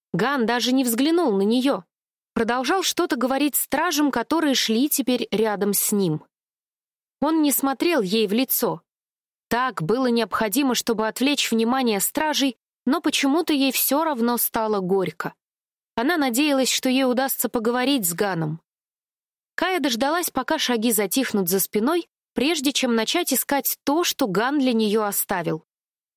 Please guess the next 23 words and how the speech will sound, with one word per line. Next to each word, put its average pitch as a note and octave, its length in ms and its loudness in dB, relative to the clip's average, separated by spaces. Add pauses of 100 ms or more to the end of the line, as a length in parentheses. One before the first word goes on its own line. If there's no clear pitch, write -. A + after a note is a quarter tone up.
(160)
Теперь, C4 460 0
без A3 180 0
света C4 380 0
ламп, C#4 340 0 (120)
это A3 220 -2
заняло E4 360 2
много D4 340 0
времени, A3+ 560 0 (200)
и A3+ 60 -2
она B3 280 0
даже G#3+ 320 0
испугалась, C#4 580 0
что - 200 -2
вовсе G#3+ 380 0
не G3 120 2
найдёт. F3+ 640 0 (720)
Но A#3 100 0
потом F4+ 340 -2
пальцы E4 380 0
наткнулись D4 600 0
на C4+ 100 2
бумажную A#3+ 580 2
трубочку. F#3+ 640 -2